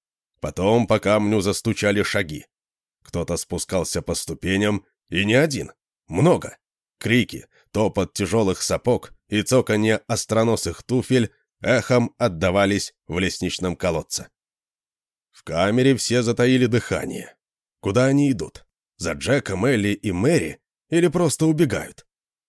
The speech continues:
Победить их всех? Безнадежно. Но без боя я не сдамся. Шаги приблизились, и спустя несколько мгновений через решетку смотрового окошка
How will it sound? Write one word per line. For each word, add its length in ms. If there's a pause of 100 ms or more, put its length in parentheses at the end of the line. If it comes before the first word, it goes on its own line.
(160)
Победить 520
их 160
всех? 560 (580)
Безнадежно. 920 (340)
Но 280
без 320
боя 520 (220)
я 240
не 100
сдамся. 520 (1080)
Шаги 400
приблизились, 840 (260)
и 140
спустя 520
несколько 520
мгновений 680
через 300
решетку 480
смотрового 640
окошка 680